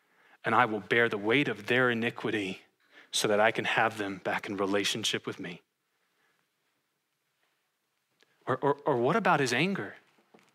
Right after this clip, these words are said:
We talked about this a few weeks ago. Because God is triune, it means that his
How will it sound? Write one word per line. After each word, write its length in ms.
We 60
talked 240
about 240
this 160
a 40
few 140
weeks 220
ago. 260
Because 360
God 240
is 120
triune, 640
it 100
means 280
that 100
his 300